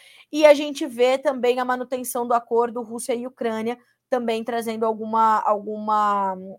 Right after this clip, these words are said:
alguma alternativa melhor ali pra quem precisa comprar na região ali dos portos do Mar Negro, algo que a gente vai falar já já com o Marcelo Debaco. Mas então, as nossas exportações de milho continuam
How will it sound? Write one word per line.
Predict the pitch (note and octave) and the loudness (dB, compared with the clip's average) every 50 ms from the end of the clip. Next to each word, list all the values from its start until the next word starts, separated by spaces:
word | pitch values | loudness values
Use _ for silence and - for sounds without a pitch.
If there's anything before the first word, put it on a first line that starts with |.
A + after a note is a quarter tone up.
| _ _ - | _ _ -8
alguma | G#3 G#3 G3+ G#3 G3+ G3+ G#3 G3+ G3+ G3+ G3 F#3+ - | -8 -6 -6 -6 -6 -4 -2 -2 -2 -2 -2 -2 -2
alternativa | F#3 G3 G3 A3 G#3 G#3+ G#3+ G#3 - - G#3+ A3 G#3 | -2 -4 -4 -4 -6 -6 -8 -10 -10 -10 -6 -6 -6
melhor | G#3+ A3 G#3+ G#3 G3+ G3+ G3+ | -6 -4 -2 0 0 0 0
ali | G#3 G#3 G3 G3 G3+ G3+ _ _ _ _ _ - | 0 -2 -4 -8 -10 -12 _ _ _ _ _ -2
pra | A3 A3 | -2 -2
quem | G#3+ A3+ A3 G#3+ | -2 -4 -10 -10
precisa | G#3 G#3+ G#3+ - - G#3+ G#3+ | -12 -12 -12 -10 -8 -8 -8
comprar | G#3+ - G#3+ G#3 G3+ G#3 G3+ G3 | -8 -8 -10 -6 -2 0 0 0
na | G3 G#3 | 0 -2
região | G#3 G#3 G#3 G3+ G#3 G3 G3 | -4 -6 -6 -6 -6 -6 -6
ali | G3 G3+ G3 | -4 -6 -6
dos | G3 G3+ G3+ | -6 -8 -6
portos | - G#3 G3 G3 - - | -2 -2 -2 -2 -4 -12
do | - G#3 | -10 -4
Mar | G#3 G#3+ G#3+ G3+ | -2 -2 -2 -2
Negro, | G3+ G#3 G#3+ G#3 A3+ G#3+ | -4 -8 -6 -2 0 0
algo | G#3 G#3 G#3 - | 0 0 -2 -6
que | - - | -8 -6
a | G#3 | -6
gente | G3+ A3 G3+ - | -6 -8 -8 -4
vai | G3+ G3+ | -6 -4
falar | - - G3+ G3+ G3+ G3+ _ _ _ _ _ _ _ | 0 2 4 4 4 2 _ _ _ _ _ _ _
já | G#3 A#3+ B3+ C4+ | 4 6 6 6
já | A#3+ B3 A3+ A3 | 6 4 4 4
com | A3 B3 | 2 0
o | A#3 | -4
Marcelo | A#3 A3+ A3 - - A#3 A3 | -2 -2 -4 -2 0 0 0
Debaco. | G#3+ A3+ B3 A3 G#3 F3+ - - _ _ _ _ _ _ _ | 0 0 0 2 2 0 0 -2 _ _ _ _ _ _ _
Mas | - A3 A#3 A3+ | 4 4 4 4
então, | B3+ A#3+ A#3 C4+ C#4 C#4+ D#4 | 2 0 4 8 8 8 8
as | C#4+ C#4 A#3 A3 | 6 2 -4 -2
nossas | A3+ A3+ A3 B3 A3+ | -2 -2 -2 -4 -6
exportações | - - A#3+ A#3 A#3+ A#3+ A#3+ B3+ A#3+ A#3+ | -6 -4 -4 -4 -4 -6 -4 -4 -6 -6
de | B3 B3+ | -6 -6
milho | A#3+ B3 C4+ C#4 D4 C#4+ | -4 -4 -2 -2 -4 -4
continuam | C#4+ - C4+ C4+ C4 - B3 B3 B3 B3+ B3+ C#4 C#4 | -4 -4 -6 -6 -6 -8 -6 -2 2 2 2 2 0